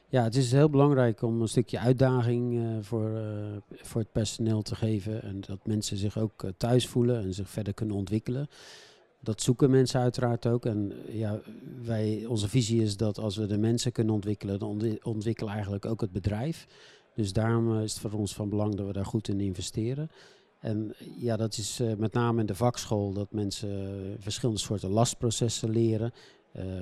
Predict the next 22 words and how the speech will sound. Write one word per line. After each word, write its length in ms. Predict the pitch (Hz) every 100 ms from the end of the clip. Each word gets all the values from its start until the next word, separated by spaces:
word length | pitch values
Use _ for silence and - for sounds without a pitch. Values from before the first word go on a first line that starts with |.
| 95 95
verschillende 420 | 90 - 123 117
soorten 300 | - 120 110
materialen. 800 | 117 113 117 117 113 107 104 107 - - _
Dus 120 | - 92
heel, 340 | 110 117 120
eh, 100 | 107 95
breed 240 | 101 104 - _
palet 460 | - 104 110 104 -
waar 280 | 92 98 95
we, 260 | 98 92 90
eh, 680 | 101 92 92 92 90 - 120
onze, 240 | 101 - 90 90 90 90 - _ _ _
ja, 200 | - 98
onze 260 | 110 98
werknemers 480 | 98 101 110 101 92
eigenlijk 420 | - 113 92 95
in 220 | - 95
kunnen 260 | 92 107 95
interesseren 640 | 90 - 90 - 117 104
op 80 | 90
deze 300 | 95 90 92
manier. 280 | 90 87